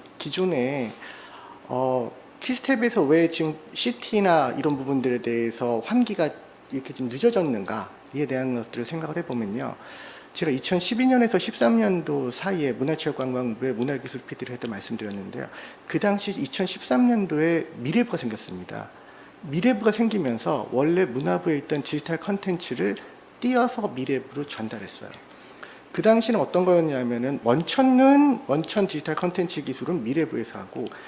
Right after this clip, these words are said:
장르별 응-, 어, 응용 기술은 문화부에서 하자라고 나눴는데요. 그때부터 알앤디에 대한 관점, 기술의 관점에서 문화에 대한 이해가 좀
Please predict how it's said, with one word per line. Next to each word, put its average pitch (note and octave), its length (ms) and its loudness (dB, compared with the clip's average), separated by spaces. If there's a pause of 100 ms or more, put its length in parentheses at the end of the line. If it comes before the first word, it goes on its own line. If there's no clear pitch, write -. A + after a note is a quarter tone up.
(160)
장르별 G#3 520 2
응-, D3 320 0
어, A#2 160 -2
응용 F3 280 2
기술은 D#3+ 500 -2 (360)
문화부에서 D3+ 560 0
하자라고 B2+ 260 -4
나눴는데요. A2+ 720 -6 (360)
그때부터 G#3 800 -2
알앤디에 A#3 600 2
대한 F2 180 0
관점, G#2+ 500 -8 (100)
기술의 - 360 -2
관점에서 E3+ 600 -2
문화에 D3 440 -2
대한 C3 300 -2
이해가 B2 480 -4 (320)
좀 F#3+ 260 -2